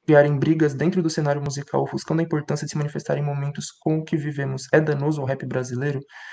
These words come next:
Então, eu compartilho da opinião do Djonga, ele, ele ficou puto quando ele viu que o pessoal tava tentando criar uma intriga entre ele e o M C da, o Mano Brown, tipo, mano, cada, cada rapper, cada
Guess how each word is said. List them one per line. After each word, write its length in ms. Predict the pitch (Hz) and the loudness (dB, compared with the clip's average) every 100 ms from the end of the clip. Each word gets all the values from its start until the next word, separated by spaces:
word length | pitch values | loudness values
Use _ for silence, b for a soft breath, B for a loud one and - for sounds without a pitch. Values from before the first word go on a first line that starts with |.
| B B B - | B B B 2
Então, 320 | 196 - 226 | 2 6 8
eu 140 | 180 175 | 10 10
compartilho 520 | 196 202 196 202 196 | 8 6 4 4 6
da 180 | 185 196 | 10 10
opinião 380 | 202 202 196 196 | 8 4 4 4
do 120 | 202 | 2
Djonga, 500 | 156 160 214 202 175 | 2 2 2 2 2
ele, 520 | 160 165 165 160 156 | 2 2 2 2 0
ele 120 | 156 165 | -2 -2
ficou 260 | - 233 | 0 0
puto 240 | - 214 - | 0 -2 0
quando 160 | 196 | 2
ele 100 | 175 | 4
viu 120 | 160 | 2
que 60 | 170 | 2
o 40 | |
pessoal 240 | 165 160 160 | 0 2 4
tava 160 | 156 | 4
tentando 300 | 156 160 160 | 2 2 0
criar 180 | 156 165 | 2 2
uma 40 | 160 | 2
intriga 380 | 160 160 160 165 151 b b _ - - | 2 2 2 2 -2 b b _ -12 0
entre 280 | 147 151 165 | 4 6 8
ele 380 | 151 160 185 170 | 8 10 10 8
e 60 | 165 | 8
o 60 | |
M 140 | 156 139 | 6 4
C 260 | - 170 | 0 0
da, 120 | 170 156 | 2 2
o 60 | |
Mano 240 | 147 143 135 | 2 0 4
Brown, 360 | 143 156 165 | 6 6 4
tipo, 340 | 165 - - 151 B B B | -2 -8 -4 -4 B B B
mano, 300 | 240 226 165 165 | 6 8 8 6
cada, 480 | 202 208 233 180 - _ _ | 8 10 8 6 2 _ _
cada 240 | - 254 - | 2 4 6
rapper, 400 | 120 175 - 147 | 6 2 2 0
cada 280 | 175 190 | 4 2